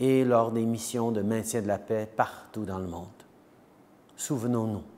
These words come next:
de ceux qui ont donné leur vie au service d'un Canada meilleur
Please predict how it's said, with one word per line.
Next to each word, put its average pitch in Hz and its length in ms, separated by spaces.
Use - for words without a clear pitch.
de 113 80
ceux 120 240
qui 117 180
ont 107 80
donné 104 320
leur 101 200
vie 98 280
au 101 100
service 101 580
d'un 101 120
Canada 98 460
meilleur 98 600